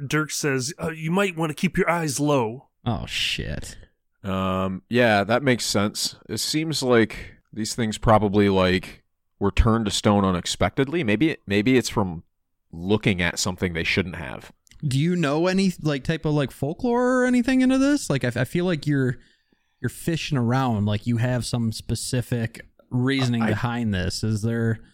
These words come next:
Speaker 2: is there something you're not telling us? Because I have no idea what the fuck I'm looking at right now.
Speaker 3: I, I th-, I only have, like, I just seem like I know, like, s-,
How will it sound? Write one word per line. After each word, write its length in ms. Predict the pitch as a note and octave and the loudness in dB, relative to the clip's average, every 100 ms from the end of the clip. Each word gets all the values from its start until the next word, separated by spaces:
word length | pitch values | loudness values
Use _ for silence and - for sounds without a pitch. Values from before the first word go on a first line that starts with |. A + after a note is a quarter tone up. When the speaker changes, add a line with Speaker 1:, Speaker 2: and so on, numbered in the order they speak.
| _ _ _ _ - | _ _ _ _ -6
Speaker 2:
is 80 | A#2+ | -4
there 80 | |
something 240 | A2 C#3+ C3 | -2 -4 -2
you're 100 | C3+ | -2
not 220 | C3 - | -2 -2
telling 380 | - B2 C3 D3 | -2 0 2 2
us? 260 | E3 E3+ - | 0 -2 -4
Because 260 | B2+ B2 A#2+ | -4 -2 0
I 120 | B2+ | 2
have 200 | C3+ G#2 | 0 0
no 180 | A2+ A#2 | 0 0
idea 220 | A2 A2 | 0 0
what 120 | G2+ | -2
the 60 | - | -4
fuck 200 | - G#2+ | -6 -4
I'm 120 | F#2+ | -2
looking 240 | F#2 F#2 - | -2 -2 -4
at 160 | B1 | -6
right 160 | - - | -6 -4
now. 160 | - G#2 | -4 -4
Speaker 3:
I, 200 | G2+ G2+ | -4 -8
I 40 | |
th-, 100 | - - F#2+ G2+ G2+ | -10 -12 -14 -14 -12
I 40 | C#2+ | -6
only 340 | G#2+ A2+ A2 | -2 -2 -2
have, 140 | G#2 G2 | -2 -2
like, 320 | G#2 F#2 - _ _ - - - - _ - | -4 -4 -10 _ _ -20 -20 -20 -20 _ -16
I 100 | - | -14
just 200 | A#2 - | -8 -6
seem 180 | C3 A#2 | -2 -2
like 160 | A#2 G#2+ | -2 -2
I 100 | F#2 - | -6 -10
know, 280 | F2 G2 G2 F2+ | -6 -2 -2 -4
like, 220 | F2 E2+ | -8 -10
s-, 220 | - - | -10 -12